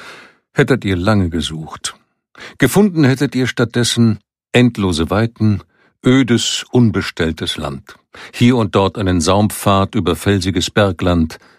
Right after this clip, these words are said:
durch karges Moor. Die von den Römern zurückgelassenen Straßen waren bis dahin meist schon geborsten oder überwuchert,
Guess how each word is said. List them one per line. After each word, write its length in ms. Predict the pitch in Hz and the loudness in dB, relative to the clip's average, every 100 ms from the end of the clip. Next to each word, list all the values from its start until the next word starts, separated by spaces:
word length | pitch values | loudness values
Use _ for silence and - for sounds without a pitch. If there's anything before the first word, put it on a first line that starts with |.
| _ | _
durch 200 | - 78 | -6 -6
karges 520 | - 85 80 78 - | -4 -2 -2 -4 -6
Moor. 400 | 67 65 69 - _ _ _ _ _ _ _ _ _ _ - - _ _ - | -6 -8 -10 -18 _ _ _ _ _ _ _ _ _ _ -20 -20 _ _ -2
Die 80 | 120 | 0
von 160 | 120 | 2
den 120 | 104 92 | 2 2
Römern 440 | 110 160 135 104 | 2 4 4 2
zurückgelassenen 760 | - 101 113 113 101 - 90 82 | 0 -2 0 0 0 -2 -4 -4
Straßen 640 | - 85 87 - 123 120 | -4 -4 -2 0 0 2
waren 320 | 117 117 117 | 0 0 0
bis 180 | 110 110 | -2 -2
dahin 280 | 117 110 113 | -2 0 0
meist 360 | 104 104 - | 0 -2 -4
schon 200 | - 104 | -2 -2
geborsten 720 | 95 87 101 120 - - 135 127 | -2 0 0 0 -4 -2 -4 -2
oder 220 | 107 107 | -2 -2
überwuchert, 760 | 101 85 87 120 117 110 - | -2 -2 -2 -2 -2 -4 -6